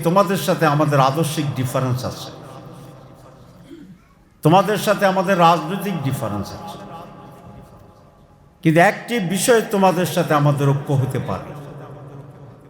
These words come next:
তো তারা বলে, "যেটা কি?" আমি বলেছি, "সেটা হচ্ছে দুর্নীতি মুক্ত অবস্থাটি,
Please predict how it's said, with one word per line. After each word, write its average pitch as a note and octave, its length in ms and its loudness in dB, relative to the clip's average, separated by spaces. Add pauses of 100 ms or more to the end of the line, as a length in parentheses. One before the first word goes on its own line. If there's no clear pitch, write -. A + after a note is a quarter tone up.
(460)
তো C3 80 -8
তারা D3+ 280 4
বলে, D3 200 2
"যেটা C#3+ 240 0
কি?" A#2+ 320 -4 (1120)
আমি B2 200 0
বলেছি, B2+ 380 0
"সেটা C3 280 -2
হচ্ছে C3 480 0 (1600)
দুর্নীতি E3 640 4
মুক্ত C#3+ 520 2 (680)
অবস্থাটি, A2+ 640 -4